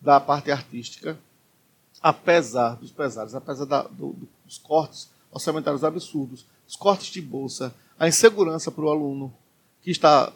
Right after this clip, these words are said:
está se dedicando à orquestra, se dedicando ao coro da universidade, e ter que ficar com receio se vai receber ou não a bolsa. Não porque a Proex, a Proeste e outras entidades que dão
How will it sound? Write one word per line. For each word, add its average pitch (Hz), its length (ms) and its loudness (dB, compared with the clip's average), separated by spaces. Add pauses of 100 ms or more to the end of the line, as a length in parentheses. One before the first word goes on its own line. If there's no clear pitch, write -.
(140)
está 135 160 -4
se 139 140 -6
dedicando 143 600 -4
à 139 40 -6
orquestra, 127 680 -4 (160)
se - 140 -10
dedicando 156 400 -2
ao 147 80 -2
coro 143 260 -12
da 135 100 -4
universidade, 127 800 0 (460)
e 196 120 -2
ter 156 320 0
que 170 140 -12
ficar 156 260 0
com - 180 -8
receio 170 400 0
se 170 120 -8
vai 156 160 4
receber 156 360 -2
ou 180 120 2
não 156 180 0
a 180 60 4
bolsa. 139 520 -2 (280)
Não 190 200 2
porque 147 580 -2 (180)
a 139 80 -2
Proex, 123 600 0
a 127 80 -6
Proeste 123 680 -2
e 135 260 -6
outras 147 540 0
entidades - 440 -8
que 160 200 -12
dão 139 420 0